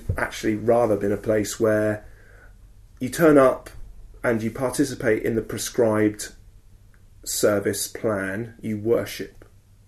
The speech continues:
and you pray, maybe, and you hear a sermon, and you have a brief chat with your friends. But it's still that, maybe it's a cultural thing too, being British, or English more specifically,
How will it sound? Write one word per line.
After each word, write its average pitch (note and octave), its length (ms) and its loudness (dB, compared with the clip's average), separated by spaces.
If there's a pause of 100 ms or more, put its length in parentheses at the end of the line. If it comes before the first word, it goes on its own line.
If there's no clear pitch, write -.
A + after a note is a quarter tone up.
and G#2 180 -6
you G2 80 -4
pray, G#2 600 -4 (340)
maybe, G#2 540 -6 (400)
and G2+ 260 -4
you G#2 120 -2
hear G#2+ 220 0
a G2 60 0
sermon, - 540 -6 (1000)
and B2+ 120 -2
you A#2+ 60 4
have A2+ 100 2
a A#2+ 60 0
brief A#2+ 300 2
chat - 280 -4
with G2+ 80 -12
your G2+ 100 -8
friends. G2 640 -10 (1500)
But C3 160 10
it's A#2+ 180 2
still D3 380 8
that, A#2+ 340 0
maybe D#3 260 4
it's - 120 -6
a A#2+ 60 -8
cultural A#2+ 420 -2
thing A#2 220 -2
too, C3+ 420 0
being A2+ 200 -2
British, - 640 -4
or A2 160 2
English A#2 340 -2
more A2 160 -2
specifically, A#2+ 800 -6